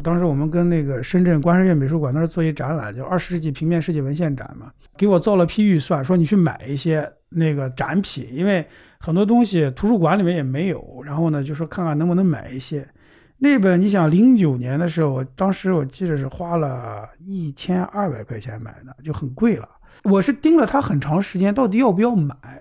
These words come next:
后来我买了之后呢，我还是很高兴的，因为那本书呢，它还是很有价值的。为什么说？因为我后来觉得它跟鲁迅有关系，就鲁迅对于文艺的这种判断有关系。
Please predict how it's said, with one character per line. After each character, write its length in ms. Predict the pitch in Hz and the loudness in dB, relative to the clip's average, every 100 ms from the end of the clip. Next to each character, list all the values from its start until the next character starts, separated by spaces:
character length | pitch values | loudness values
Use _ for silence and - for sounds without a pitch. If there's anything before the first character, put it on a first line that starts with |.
| _ _ _ _ _ - | _ _ _ _ _ -4
后 80 | 240 | 2
来 60 | |
我 60 | 269 | 4
买 260 | 233 139 123 | 4 2 0
了 80 | |
之 140 | 170 214 | 0 2
后 120 | 208 | 4
呢， 80 | 160 | 2
我 80 | 127 | 0
还 120 | 165 | -2
是 60 | 196 | -2
很 140 | 123 | -2
高 180 | 143 170 | 0 0
兴 300 | - 180 135 | 0 -2 -2
的， 100 | 117 | -2
因 100 | 160 | 0
为 60 | 180 | 2
那 160 | 196 | 2
本 160 | 160 139 | 0 -4
书 260 | - 180 | -6 -2
呢， 140 | 170 139 | -2 -2
它 180 | - 190 | -8 -10
还 220 | - 190 | -2 -2
是 60 | |
很 120 | 185 165 | 0 -2
有 120 | 135 | -2
价 320 | 131 156 123 | -4 -6 -6
值 120 | 117 | -10
的。 120 | 131 | -10
为 160 | 143 277 | 0 2
什 140 | - | 2
么 120 | 147 170 | 0 2
说？ 240 | 202 202 - - - - _ | 0 -2 -4 -20 -20 -20 _
因 100 | - | 2
为 260 | 311 220 156 | 4 6 4
我 140 | 147 | 2
后 220 | 127 269 220 | 2 2 4
来 200 | 208 233 _ | 2 0 _
觉 300 | - 135 151 | -14 -6 -2
得 100 | 170 | -2
它 240 | 135 190 185 | -4 -4 -2
跟 160 | 202 | 0
鲁 220 | 202 135 | 0 -2
迅 240 | 117 190 165 | -6 -4 -4
有 100 | 113 | -4
关 300 | 131 156 165 | -8 -4 -4
系， 240 | 165 123 - _ _ - - _ | -6 -12 -16 _ _ -20 -20 _
就 140 | - | -2
鲁 160 | 170 143 | 0 0
迅 240 | 135 208 | 0 0
对 100 | 180 | 2
于 80 | 190 | 2
文 300 | 190 139 139 | 2 0 0
艺 140 | 185 196 | 0 0
的 80 | |
这 60 | 160 | 0
种 140 | 160 143 | -2 -2
判 240 | - 202 | 0 0
断 220 | 147 123 | -2 -6
有 80 | 120 | -12
关 240 | 131 135 | -12 -12
系。 200 | 147 123 | -12 -14